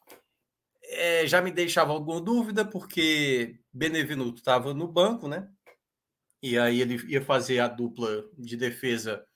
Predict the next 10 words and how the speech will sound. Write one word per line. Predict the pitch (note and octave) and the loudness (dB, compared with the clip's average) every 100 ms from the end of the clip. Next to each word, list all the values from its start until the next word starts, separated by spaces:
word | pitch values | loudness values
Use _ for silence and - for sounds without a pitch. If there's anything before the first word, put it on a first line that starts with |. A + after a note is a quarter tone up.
| _ _ | _ _
que | F3 | 0
não | E3 | 4
é | D#3 | 4
bom | B2+ D#3+ | 2 -4
no | D#3 | -4
jogo | A#2+ B2 | -2 2
aéreo, | B2+ C3 D#3 F3 C#3 | 4 6 4 4 0
então | A#2+ B2 B2 | -6 -4 -2
já | A#2+ | 0
imaginei, | A#2+ B2 A2+ G#2+ A2 G#2 | 2 2 0 -4 -6 -8